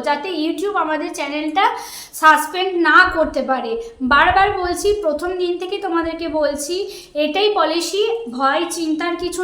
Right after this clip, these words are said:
নেই। শুধুমাত্র এটাই চিন্তা করবে বা এটাই মাথায় রাখবে যে আমাকে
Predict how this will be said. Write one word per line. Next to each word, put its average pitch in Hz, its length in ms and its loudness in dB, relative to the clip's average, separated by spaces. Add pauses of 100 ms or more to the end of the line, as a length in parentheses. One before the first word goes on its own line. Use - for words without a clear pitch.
নেই। 381 140 0 (320)
শুধুমাত্র 381 460 0 (200)
এটাই 370 260 2 (140)
চিন্তা 359 300 0 (140)
করবে 381 220 0 (100)
বা 370 80 8 (120)
এটাই 381 220 -2 (100)
মাথায় 294 400 -4
রাখবে 302 280 -2 (160)
যে 349 80 -4 (140)
আমাকে 359 440 0